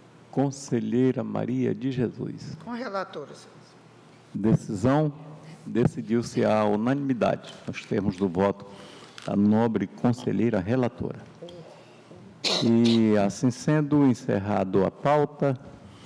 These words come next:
Speaker 1: e em não havendo expediente a ser lido, eh, passo às comunicações.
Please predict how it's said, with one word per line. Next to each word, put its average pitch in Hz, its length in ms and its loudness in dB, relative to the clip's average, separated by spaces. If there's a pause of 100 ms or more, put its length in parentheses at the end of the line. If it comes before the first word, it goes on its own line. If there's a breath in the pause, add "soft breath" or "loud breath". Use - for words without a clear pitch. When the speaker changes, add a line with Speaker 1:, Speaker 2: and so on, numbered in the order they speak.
(360 loud breath)
Speaker 1:
e 107 80 0
em 110 240 4
não 110 280 4
havendo 98 580 2 (100)
expediente 123 1160 2 (460)
a - 120 -6
ser 107 360 -8
lido, 143 520 0 (1120 loud breath)
eh, 110 680 0 (240)
passo 123 720 -2 (540)
às 110 360 -2
comunicações. - 920 -2